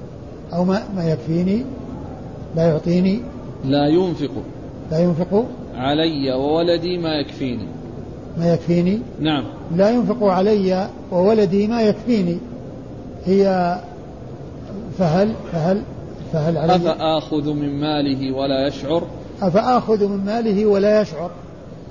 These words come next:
Speaker 1: تأخذ من ماله، تنفق على نفسها وعلى ولدها دون أن يعلم،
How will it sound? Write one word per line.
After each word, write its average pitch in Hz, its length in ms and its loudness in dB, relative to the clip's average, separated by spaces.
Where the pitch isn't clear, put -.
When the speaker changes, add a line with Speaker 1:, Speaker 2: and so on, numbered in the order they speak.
Speaker 1:
تأخذ 214 400 4
من 196 200 0
ماله، 208 380 4
تنفق 233 420 0
على 202 160 2
نفسها 190 400 2
وعلى 190 320 4
ولدها 220 580 4
دون 277 200 4
أن 208 180 2
يعلم، 190 400 2